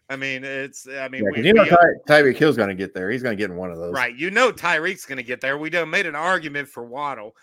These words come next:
Speaker 1: You know what I'm saying? I mean,
Speaker 2: Yeah.
Speaker 1: there's two right there. We
Speaker 2: Yeah.
Speaker 1: only need four. So, uh,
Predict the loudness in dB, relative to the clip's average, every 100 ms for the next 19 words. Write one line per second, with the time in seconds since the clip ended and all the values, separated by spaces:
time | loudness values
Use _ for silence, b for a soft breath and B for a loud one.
0 | _ _ -4 0 0 -2 -6 -6 -6 -4
1 | -4 -4 -8 -8 -6 -8 -6 -8 -8 -12
2 | _ _ -6 -4 -4 -6 -8 -8 -10 -10
3 | -10 _ _ _ -12 -10 -10 -14 _ _
4 | _ _ _ -18 -18 -18